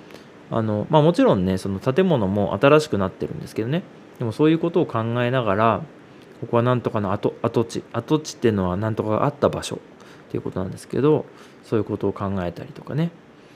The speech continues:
うん、なんかそういうのってとても面白いなと思って。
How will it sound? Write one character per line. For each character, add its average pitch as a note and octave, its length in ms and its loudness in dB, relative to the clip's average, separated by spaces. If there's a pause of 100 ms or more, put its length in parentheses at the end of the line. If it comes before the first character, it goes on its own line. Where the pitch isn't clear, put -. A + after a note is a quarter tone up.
(420)
う A#2 40 -8
ん、 F#2+ 240 -6
な C3 80 -2
ん C3+ 60 -4
か A2 100 0
そ D3+ 140 0
う - 20 4
い - 20 2
う D3 40 2
の B2+ 80 0
っ - 20 -4
て F2+ 240 -6
と G#2+ 140 -10
て A#2+ 100 -2
も G#2+ 120 -2
面 G#2+ 160 -4
白 A#2 240 -2
い F2 60 -4
な D#2+ 100 -8
と - 100 -16
思 - 120 -10
っ - 40 -10
て。 - 280 -10